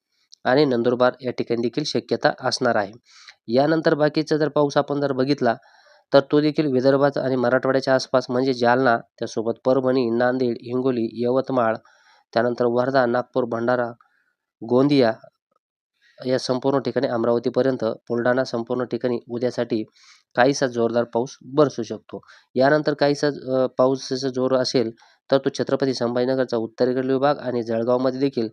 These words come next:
काहीसा मध्यम ते जोरदार पाऊस या ठिकाणी पडण्याचा अंदाज आहे. बाकी ठिकाणी काहीसा मध्यम पाऊस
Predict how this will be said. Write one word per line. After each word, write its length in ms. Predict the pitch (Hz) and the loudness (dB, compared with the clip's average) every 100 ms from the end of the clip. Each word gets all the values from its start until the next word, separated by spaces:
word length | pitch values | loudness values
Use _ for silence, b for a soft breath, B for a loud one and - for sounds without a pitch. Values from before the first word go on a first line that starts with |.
| _ b b - | _ b b -2
काहीसा 300 | 127 131 139 | 0 0 -2
मध्यम 400 | 117 117 131 127 | -2 -2 -2 -2
ते 100 | 135 | -4
जोरदार 400 | 113 117 113 131 | -4 -4 0 0
पाऊस 360 | 127 120 113 - - | 0 0 -2 -6 -12
या 100 | 117 | -10
ठिकाणी 320 | 117 - 131 | -8 -6 -6
पडण्याचा 480 | - 113 117 113 113 | -4 -4 -4 -4 -6
अंदाज 380 | 117 113 117 | -6 -4 -2
आहे. 220 | 127 131 165 b b b b b | 0 0 -2 b b b b b
बाकी 260 | 135 151 170 | 2 4 2
ठिकाणी 360 | 160 170 170 | 2 4 2
काहीसा 320 | 165 156 156 151 | 4 2 2 0
मध्यम 380 | 143 135 147 | 0 2 0
पाऊस 440 | 147 147 147 147 | 2 2 2 0